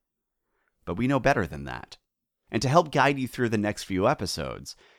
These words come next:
here are some of those cultural causes that we've talked about that help lead to this collapse. As the Anglo-Saxon kingdoms became more prosperous, their populations grew, as did their aristocracies.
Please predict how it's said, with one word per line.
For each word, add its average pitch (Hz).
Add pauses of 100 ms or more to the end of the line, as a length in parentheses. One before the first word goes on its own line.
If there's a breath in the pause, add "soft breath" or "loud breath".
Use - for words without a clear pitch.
here 180
are 180
some 139
of 127
those 113
cultural 98
causes 110
that 80
we've 87
talked -
about 71 (180 loud breath)
that -
help 110
lead 85
to 85
this 71
collapse. 73 (580)
As 160
the 196
Anglo-Saxon 139
kingdoms 101
became 95
more 85
prosperous, - (260)
their 98
populations 92
grew, 62 (340)
as 117
did 127
their 90
aristocracies. 80